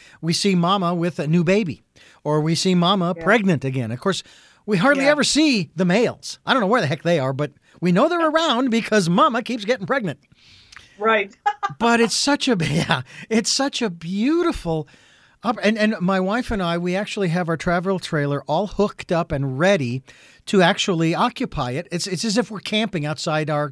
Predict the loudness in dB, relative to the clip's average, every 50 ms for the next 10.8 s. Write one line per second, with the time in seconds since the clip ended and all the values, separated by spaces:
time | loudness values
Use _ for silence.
0 | -8 -8 -4 -2 -2 -2 -2 -6 -8 -8 -8 -8 -8 -8 -8 -8 -8 -10 -12 -18
1 | -20 _ -20 -20 -20 -20 -20 -20 -20 -20 -20 _ -8 -2 0 0 2 2 2 2
2 | 2 2 2 2 2 2 2 0 0 0 0 0 0 -2 -4 -6 -8 -8 -10 -6
3 | -2 -2 -2 0 -2 -2 -4 -4 -6 -4 -2 0 0 0 0 0 0 0 -2 -2
4 | 0 0 2 2 2 2 2 0 0 0 0 0 -2 0 0 -2 -2 -2 -2 -4
5 | -2 -2 -2 -2 0 -2 -2 -4 -6 -10 -16 -20 -20 -20 -20 -12 -6 -4 -2 0
6 | 0 0 0 0 0 0 -2 -2 -2 0 0 0 2 2 0 0 0 -2 -2 0
7 | 0 0 0 0 -2 -2 -2 -2 -4 -4 -4 -4 -4 -4 -4 -6 -6 -8 -6 -4
8 | -4 -4 -4 -4 -4 -4 -2 -2 -2 -2 -4 -6 -8 -10 _ _ -20 -20 -20 -20
9 | -20 -20 _ -8 -6 -4 -4 -4 -6 -6 -4 -2 -2 -2 -2 -2 -4 -4 -4 -4
10 | -6 -6 -8 -10 -8 -8 -8 -8 -6 -4 -4 -2 -2 -2 -4 -4